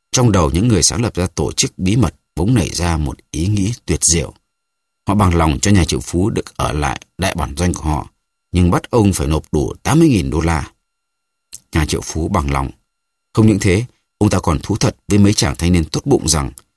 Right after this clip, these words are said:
giá như lần trước họ đến nhà ông để khuyên ông đừng chuộc vợ về mà nên thoát khỏi bà ta đi thì hơn, thì chắc chắn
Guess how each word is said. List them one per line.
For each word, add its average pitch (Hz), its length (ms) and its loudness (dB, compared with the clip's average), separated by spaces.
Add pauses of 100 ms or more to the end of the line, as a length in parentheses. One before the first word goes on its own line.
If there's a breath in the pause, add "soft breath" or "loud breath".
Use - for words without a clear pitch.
(340)
giá 101 160 0
như 151 140 6
lần 80 200 0
trước 147 280 0
họ - 200 -4
đến 95 220 2
nhà 76 320 0
ông 92 220 0 (480)
để 80 140 -2
khuyên 123 260 2
ông 107 280 2 (140)
đừng 90 240 4
chuộc - 300 -4
vợ 78 280 -2
về 71 240 -2 (420)
mà 80 140 0
nên 95 280 4
thoát 151 180 -4
khỏi 98 180 0
bà 67 160 -2
ta 76 340 -6 (600)
đi 90 180 2
thì 71 180 -2
hơn, 82 240 2 (500)
thì 76 120 -2
chắc 151 180 -2
chắn 113 260 -2